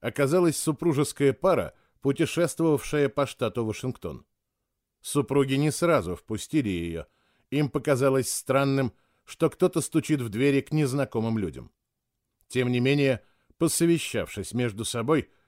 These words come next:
они позволили перепуганной девушке спрятаться у них. Ребекка, трясясь всем телом, рассказала, что на нее напали. Какой-то человек,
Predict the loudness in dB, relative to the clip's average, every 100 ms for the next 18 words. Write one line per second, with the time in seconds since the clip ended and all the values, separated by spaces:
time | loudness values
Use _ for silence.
0 | _ -6 0 0 2 0 2 2 4 4
1 | 2 2 2 0 0 0 0 0 0 0
2 | -2 -6 -6 -4 -2 -2 -6 -14 -14 -14
3 | -16 -20 _ _ _ _ _ _ _ _
4 | _ _ -4 -2 0 0 0 -2 -2 _
5 | _ _ -2 0 2 0 -2 -6 -10 -4
6 | 0 0 0 2 2 0 _ _ -4 -2
7 | -2 -2 0 2 0 0 2 2 4 2
8 | 4 4 2 -4 -4 -2 -4 -4 -8 _
9 | _ _ _ _ _ -2 0 2 2 0
10 | -4 -2 0 0 -2 -8